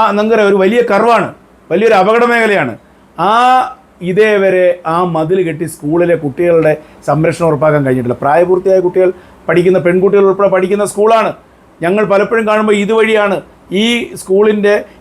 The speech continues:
ഈ ഇടിഞ്ഞ ഭാഗത്തൂടെയാണ് പലപ്പോഴും അകത്തോട്ട് ആളുകൾ കയറുകയും ഇറങ്ങുകയും ചെയ്യുന്നത്. നമുക്ക് അത് ആരാണ് ലഹരിക്ക-, ലഹരിയുടെ, ഏഹ്, പിന്നെ, ഏഹ്, കടത്തുകാരാണോ കുട്ടികളാണോ എന്താണെന്ന് അറിയാൻ കഴിയാത്തൊരവസ്ഥ. ആ സ്കൂളിനെ സംരക്ഷിക്കാൻ നിങ്ങൾക്ക്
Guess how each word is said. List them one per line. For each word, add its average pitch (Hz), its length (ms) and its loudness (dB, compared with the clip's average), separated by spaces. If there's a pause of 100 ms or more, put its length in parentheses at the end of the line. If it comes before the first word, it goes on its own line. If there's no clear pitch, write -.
(120)
ഈ 196 40 0 (120)
ഇടിഞ്ഞ 214 220 -2 (120)
ഭാഗത്തൂടെയാണ് 185 560 0
പലപ്പോഴും 180 420 0
അകത്തോട്ട് 170 360 0
ആളുകൾ 180 200 2 (100)
കയറുകയും 170 380 0
ഇറങ്ങുകയും 165 320 -4
ചെയ്യുന്നത്. 139 260 -6 (400)
നമുക്ക് 180 320 0 (440)
അത് 156 100 0 (100)
ആരാണ് 180 280 0 (100)
ലഹരിക്ക-, 170 540 0
ലഹരിയുടെ, 185 500 0 (440)
ഏഹ്, 160 280 0
പിന്നെ, 165 220 -4 (380)
ഏഹ്, 156 240 -4 (300)
കടത്തുകാരാണോ 180 580 0 (340)
കുട്ടികളാണോ 185 580 0 (380)
എന്താണെന്ന് 196 440 0
അറിയാൻ 196 240 0
കഴിയാത്തൊരവസ്ഥ. 175 640 0 (420)
ആ 196 40 0 (100)
സ്കൂളിനെ 226 440 -2
സംരക്ഷിക്കാൻ 196 540 0
നിങ്ങൾക്ക് 185 220 2